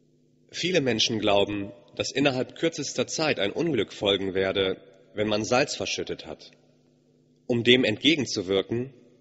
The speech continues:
wirft man das verschüttete Salz über die linke Schulter. Der Ursprung dieses Aberglaubens liegt in der frischhaltenden Funktion des Salzes, die man früher auf dessen magische Kräfte zurückführte.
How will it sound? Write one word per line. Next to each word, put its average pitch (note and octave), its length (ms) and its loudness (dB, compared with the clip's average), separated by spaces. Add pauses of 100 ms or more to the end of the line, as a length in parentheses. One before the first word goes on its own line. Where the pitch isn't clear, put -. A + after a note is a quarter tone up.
wirft B2 400 0
man D3 140 2
das B2 160 2
verschüttete C3 560 -2
Salz G#2+ 540 -2 (100)
über A2 160 -4
die G#2+ 100 4
linke C3 300 0
Schulter. D2+ 580 -2 (1500)
Der A2+ 180 0
Ursprung A2+ 480 2
dieses G2 260 -6
Aberglaubens G2+ 920 -2 (180)
liegt A2 260 -6
in A#2+ 120 0
der A2 100 4
frischhaltenden A#2+ 680 0
Funktion B2+ 480 -2
des F#2+ 160 -2
Salzes, E2+ 600 -4 (500)
die G#2+ 100 -4
man G#2+ 160 2
früher C3+ 560 0
auf - 100 -6
dessen A2+ 300 -2
magische A2 360 2
Kräfte - 380 -8
zurückführte. D#2 800 -8